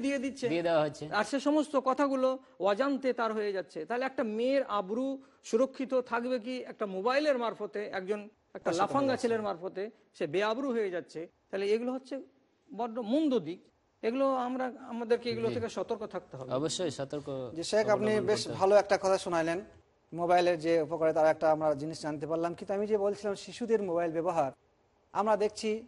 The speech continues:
Speaker 3: অনেকে দেখা যায় আদর করে, মানে, ছেলেদেরকে মোবাইল দেয়, বা নিষেধ যদি নেয় পকেট থেকে বের করে মোবাইল ছোট ছেলেরা, তো তারা কি করে? নিষেধ করে না যে ছোট ছেলে আমার একটু শখ করছে, খেলুক।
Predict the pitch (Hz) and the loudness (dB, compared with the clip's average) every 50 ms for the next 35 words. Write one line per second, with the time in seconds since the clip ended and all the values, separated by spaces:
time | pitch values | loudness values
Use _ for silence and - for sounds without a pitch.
0 | - _ - - - 190 226 254 247 - 202 180 165 175 165 - 196 175 180 170 | -18 _ -10 -6 -2 -2 0 0 0 0 0 0 0 0 0 0 0 2 2 2
1 | 165 170 165 - - - _ - 175 202 202 214 226 220 - 214 208 214 220 214 | 2 0 -2 -8 -18 -20 _ 0 2 2 4 4 2 2 2 2 4 2 2 0
2 | - - _ _ _ _ _ _ - 170 185 190 190 - - - 202 196 185 196 | -4 -14 _ _ _ _ _ _ -6 -4 -2 -2 -4 -6 -6 -4 -2 0 0 0
3 | 185 175 185 185 175 160 151 156 147 143 135 123 120 113 104 - _ _ _ _ | 0 -2 -2 -2 0 2 4 4 4 4 2 -2 -6 -8 -10 -14 _ _ _ _
4 | _ - 156 165 190 190 196 196 208 - 247 190 202 202 214 214 190 170 175 180 | _ -2 4 4 4 6 4 2 -2 -2 0 0 0 2 2 2 2 2 4 6
5 | 190 208 214 202 202 - - _ _ _ - 180 165 202 196 - 196 185 185 160 | 6 6 6 4 0 -6 -16 _ _ _ -10 -4 -2 -2 -2 -2 -2 -4 -2 0
6 | 180 190 175 196 185 180 170 165 160 165 165 165 160 160 165 175 175 - - 170 | 2 0 2 0 0 0 0 2 4 4 4 4 2 -2 -4 -4 -4 -4 -2 -2
7 | 151 147 151 147 147 - _ _ _ _ _ - 196 185 202 208 208 196 202 196 | 2 2 2 2 2 -2 _ _ _ _ _ -4 4 6 8 8 8 6 4 2
8 | 175 185 180 180 196 208 - _ _ - 214 208 - 269 208 - 214 190 170 143 | 2 4 4 4 2 0 -2 _ _ -6 -2 0 0 2 6 8 8 8 8 6
9 | 135 123 - _ _ _ - - 247 254 - - 233 214 226 - 220 202 208 202 | 2 -2 -6 _ _ _ -4 -2 0 0 2 0 0 0 0 0 2 4 6 6
10 | 190 202 196 190 190 - - - 190 180 185 - 190 165 - - 185 - - 190 | 6 4 2 0 -2 -6 -8 -4 -4 -4 -4 -4 -8 -6 -4 -4 -4 -2 0 0
11 | 180 165 135 | 0 0 0